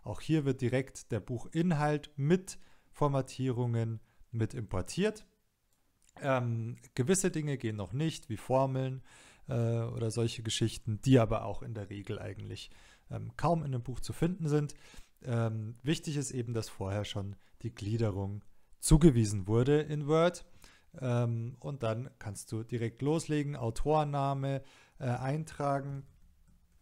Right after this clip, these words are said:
Äh, ist nachher wichtig, weil das eben mit auf, äh, in den Export mit aufgenommen wird.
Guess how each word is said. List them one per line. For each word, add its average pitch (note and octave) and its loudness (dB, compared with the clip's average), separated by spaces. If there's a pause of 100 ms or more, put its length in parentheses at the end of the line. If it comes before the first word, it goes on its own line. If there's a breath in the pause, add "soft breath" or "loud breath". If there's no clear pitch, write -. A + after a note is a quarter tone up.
(540)
Äh, A2+ 2
ist A#2 -4
nachher B2 2
wichtig, - -4
weil F#2+ 2
das G2 -4
eben G#2 -4
mit - 0 (440 soft breath)
auf, A2 6 (400 soft breath)
äh, A2+ -4
in A#2+ -2
den C3 0
Export - 0
mit A2 -2
aufgenommen G#2+ 0
wird. F2+ -8